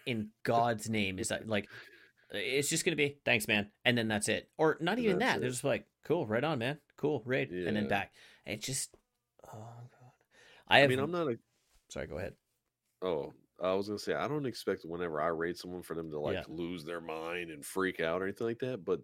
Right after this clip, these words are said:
Speaker 2: they do appreciate it way more
Speaker 1: Yeah.
Speaker 2: than someone who is already s-, like, when people have suggested some people to raid,
Speaker 1: Mm-hmm.
Speaker 2: and they're, and I go look at, because I always, like, pull up their channel and I watch them
Speaker 1: Yeah.
Speaker 2: for a little bit,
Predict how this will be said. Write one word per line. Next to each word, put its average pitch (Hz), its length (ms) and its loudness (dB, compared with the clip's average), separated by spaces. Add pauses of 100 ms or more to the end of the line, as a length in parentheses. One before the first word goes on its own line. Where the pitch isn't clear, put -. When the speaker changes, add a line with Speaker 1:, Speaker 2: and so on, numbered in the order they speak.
Speaker 2:
they 101 180 2
do 90 240 -4
appreciate 78 560 -8
it 69 100 -6
way 73 280 -6
more 67 200 -12
Speaker 1:
Yeah. 82 340 -10 (140)
Speaker 2:
than 78 240 -4
someone 87 360 -4
who 80 240 -6
is 71 300 -8
already 80 360 0
s-, - 320 -16
like, 95 240 -2 (460)
when 104 180 -2
people 127 260 -2
have 120 100 -4
suggested 82 640 -4 (180)
some 90 260 -8
people 85 240 -8
to 78 80 -4
raid, 80 440 -4 (200)
Speaker 1:
Mm-hmm. 95 180 -8
Speaker 2:
and 85 100 -6
they're, 87 180 0
and 92 260 -4
I 92 60 0
go 82 120 -4
look 87 200 -4
at, - 80 -10
because 92 180 -4
I 98 60 2
always, 98 280 2
like, 80 160 -2
pull 87 160 -2
up 80 60 -6
their 80 100 -2
channel 80 300 -6
and 78 100 -6
I - 40 -6
watch 71 300 -4
them 73 80 -8
Speaker 1:
Yeah. - 20 -12
Speaker 2:
for 87 100 -2
a - 20 0
little 90 160 -4
bit, 95 220 -4